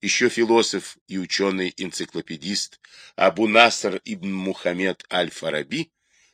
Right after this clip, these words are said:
восемьсот семидесятый, девятьсот пятидесятый годы, известный под прозвищем «Второй Учитель» после Аристотеля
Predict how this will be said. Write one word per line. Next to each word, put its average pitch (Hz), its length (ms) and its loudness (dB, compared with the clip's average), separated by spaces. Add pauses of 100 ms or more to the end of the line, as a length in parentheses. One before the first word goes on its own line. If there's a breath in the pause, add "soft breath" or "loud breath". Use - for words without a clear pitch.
восемьсот 82 560 -6
семидесятый, 78 800 -4 (360)
девятьсот 76 420 -10
пятидесятый 69 680 -10
годы, 117 340 -6 (720 soft breath)
известный 107 580 2
под 107 220 2
прозвищем 98 760 0
«Второй 95 640 0
Учитель» 82 680 -4 (400)
после 92 360 -2
Аристотеля 90 760 -4